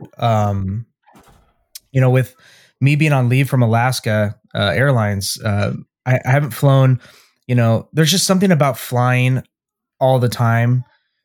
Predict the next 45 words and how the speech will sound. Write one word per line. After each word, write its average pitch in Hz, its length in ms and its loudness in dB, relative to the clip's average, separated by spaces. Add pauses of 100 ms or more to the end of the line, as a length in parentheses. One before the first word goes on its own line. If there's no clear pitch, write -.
(120)
that 120 180 -2
I, 117 300 -4
I 120 100 -2
took 120 220 -2
for 127 100 -4
granted 120 380 0
in 110 100 0
terms 117 300 0
of 104 120 0
just 110 380 -4 (580)
not 143 260 -2
thinking 143 260 0
about 120 440 -2
what 120 440 -2 (180)
I 117 120 -2
get 113 240 -2
rusty 117 440 0
on 117 220 0
and 107 100 0
what 110 120 0
I 101 60 0
don't 110 200 -2
get 107 100 -4
rusty 117 220 0
on. 117 80 2
And 110 100 2
then, 101 80 0
of 101 140 -4
course, 127 200 0
the 107 120 -2
extra 123 260 -2
was 104 140 -2
gone. 113 360 -2 (460)
Um, 107 480 0
it's 120 140 -6
been, 117 260 -4
it, - 180 -8
it's 120 140 -6
back 131 300 -2
now, 120 200 0
but 113 200 -4
it 117 80 -4
was 110 180 -2
gone, 113 500 0 (760)
uh, 110 460 2